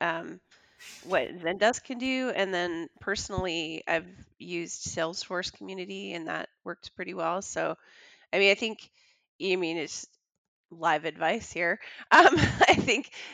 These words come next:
stick with the smaller stuff until you really, really need to move to something bigger and more robust, because if the, the smaller tool is working, um, that's a lot less administration for you and for your team.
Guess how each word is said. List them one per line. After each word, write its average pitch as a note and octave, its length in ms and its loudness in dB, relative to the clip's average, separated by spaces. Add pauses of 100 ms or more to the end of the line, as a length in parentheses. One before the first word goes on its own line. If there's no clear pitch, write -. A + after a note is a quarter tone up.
stick - 320 0
with E4 160 -2
the B3+ 80 -2
smaller C4 480 2
stuff F#3+ 340 4
until F3 280 -4
you F#3 260 -6
really, G3 420 2
really F#3+ 420 0
need F3 340 -6
to F#3 140 -8
move C#3+ 260 -6
to E3 100 -6
something D3+ 460 -12
bigger F3 300 -8
and D#3+ 140 -6
more E3 200 -4
robust, E3+ 460 0
because F#3+ 260 -12
if F3 220 -12
the, F3+ 340 -2 (240)
the E3+ 120 -8
smaller F3+ 680 -2 (460)
tool G#3+ 280 2
is E3+ 240 0
working, A3 540 -6 (440)
um, E3 520 6 (140)
that's G3 220 4
a G#3 40 -4
lot F3+ 260 2
less F#3 320 0
administration E3 760 -6
for - 180 -12
you D3+ 360 -8
and D#3 160 -12
for - 120 -14
your D3 160 -10
team. - 360 -16